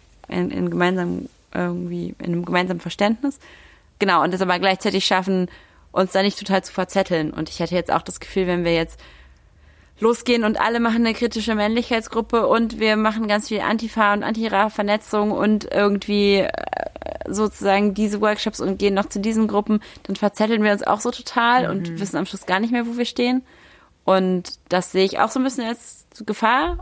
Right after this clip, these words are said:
Speaker 1: und ich find's irgendwie voll sozusagen schwierig, aber das wäre, glaub ich, die große Herausforderung, dass wir uns Raum einräumen zum Reflektieren und aufeinander zugehen und uns auch solidarisch streiten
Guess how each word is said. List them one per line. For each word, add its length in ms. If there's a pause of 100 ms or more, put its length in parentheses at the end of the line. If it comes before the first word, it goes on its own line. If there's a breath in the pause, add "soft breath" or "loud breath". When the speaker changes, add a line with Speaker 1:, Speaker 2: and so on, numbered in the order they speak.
Speaker 1:
und 220
ich 120
find's 460
irgendwie 260
voll 440
sozusagen 400
schwierig, 580
aber 320
das 260
wäre, 140
glaub 160
ich, 80
die 80
große 220
Herausforderung, 680 (220 loud breath)
dass 200
wir 100
uns 200 (260)
Raum 400 (100)
einräumen 560
zum 160
Reflektieren 760
und 420
aufeinander 460
zugehen 380
und 140
uns 120
auch 140
solidarisch 480
streiten 500